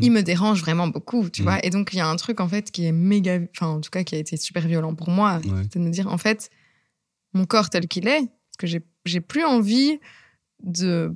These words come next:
Speaker 1: de penser que le fait de les retirer, ça fait partie du lot, tu vois.
Speaker 2: Mhm.
Speaker 1: En fait, mon corps tel qu'il est, il est comme ça.
Speaker 2: C'est un lot,
Speaker 1: Après, si
Speaker 2: et
Speaker 1: j'ai envie de
Speaker 2: voilà,
Speaker 1: les
Speaker 2: quoi.
Speaker 1: retirer ou pas, en fait, ça me regarde moi. Puis si
Speaker 2: Mhm.
Speaker 1: tu préfères ça, on peut en parler, euh, machin. Mais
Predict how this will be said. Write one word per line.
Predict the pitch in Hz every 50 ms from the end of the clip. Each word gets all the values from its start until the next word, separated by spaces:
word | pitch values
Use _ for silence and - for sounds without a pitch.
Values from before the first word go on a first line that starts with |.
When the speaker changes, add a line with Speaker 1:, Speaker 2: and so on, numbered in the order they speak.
| - _ -
Speaker 1:
de | 170 180 165 180
penser | 165 - - 180 185 175 - - - - 220 226 233 240 214 - -
que | - 190
le | 185 175 175
fait | - - 214 202
de | 185 175
les | 185
retirer, | 180 - - - - - 185 170 156 160 185 190 202 214 226 226
ça | 214 - - 175
fait | - - 170
partie | - 175 175 - - - - 202 180
du | 180 180
lot, | 175 190 226 226 208 185 - -
tu | - 165
vois. | 170 185 185 214
Speaker 2:
Mhm. | 107 104 95 104 104 107 107 _
Speaker 1:
En |
fait, | - 226 226 202
mon | 214 214 202 202
corps | - 240 233 220 -
tel | - 208 190
qu'il | 180 - - 196
est, | 208 214 208 -
il | 175 165
est | 170 165
comme | - 214 202 185
ça. | - - 196 233 339 - -
Speaker 2:
C'est | - - - 117
un | 104 98
lot, | 98 104 107
Speaker 1:
Après, | 120 143 - 247 240
si | - 139
Speaker 2:
et | 196
Speaker 1:
j'ai | 196
envie | 190 185
de | 185
Speaker 2:
voilà, | 185 185 185
Speaker 1:
les | 170
Speaker 2:
quoi. | 175
Speaker 1:
retirer | - - 196 180 202 202 196 - -
ou | 190
pas, | 160 - 202 196 190 185 170 - _ _ _ _ _ _ _ _ - 175
en |
fait, | - - 185 -
ça | - 170 165
me | 165
regarde | 160 165 165 165 170 165 160 160
moi. | 165 160 175 190 208 226 233
Puis | 220 - 202 175
si | 95 87 87
Speaker 2:
Mhm. | 95
Speaker 1:
tu | 95 -
préfères | - - 175 170 170 170 -
ça, | - - 180 185
on | 180 160 160
peut | - 165
en | 165 165
parler, | 165 170 151 165 160 165 175 185 185 185
euh, | 180 156 143
machin. | 151 156 160 - - 185 208 220
Mais | 214 180 -